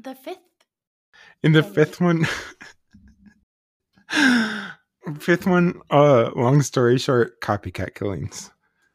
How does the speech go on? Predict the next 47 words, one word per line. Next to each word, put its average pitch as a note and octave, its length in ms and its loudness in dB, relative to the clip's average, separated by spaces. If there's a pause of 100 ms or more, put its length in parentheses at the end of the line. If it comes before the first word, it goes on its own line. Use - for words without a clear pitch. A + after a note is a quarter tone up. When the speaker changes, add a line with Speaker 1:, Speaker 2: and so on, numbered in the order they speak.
(320)
Speaker 1:
Oh, G3 280 -20
okay. - 180 -20 (440)
Speaker 2:
Nobody A2+ 600 0
liked - 260 -6
that - 140 -10
one, A2+ 300 -8
so G#2+ 300 -6
that's G2+ 240 -6
why G2 120 -6
they G2 120 -6
brought F#2+ 280 -8
back F2+ 220 -10
the G2+ 260 -8 (180)
O F#2 280 -2
G F#2 400 -6
Jason G2 560 -10
for G#2 280 -10
part G2 280 -12
six. - 480 -16 (420)
In A#2+ 260 -10
fact, F#2 320 -8
part G2 200 -8
six - 260 -12
is E2+ 80 -14
called F#2+ 260 -10
Jason F#2 420 -6
Lives F2+ 360 -16
because G2 300 -14
they're G#2+ 140 -14
like, - 280 -14
"Yeah, A#2 300 -6 (220)
part - 220 -10
five F2+ 220 -8
didn't F2 260 -14
work. E2 200 -16 (120)
We'll B2+ 80 -18
just - 280 -20 (260)
bring A2 160 -6
Jason E2+ 300 -12
Speaker 1:
We'll F2 100 -16
Speaker 2:
back." - 100 -16
Speaker 1:
just G#3+ 100 -20
do A3 60 -20
it. A3 440 -20 (360)
Yeah. G3+ 40 -18
Okay. F#3+ 220 -20 (160)
Speaker 2:
Um, G2 400 -10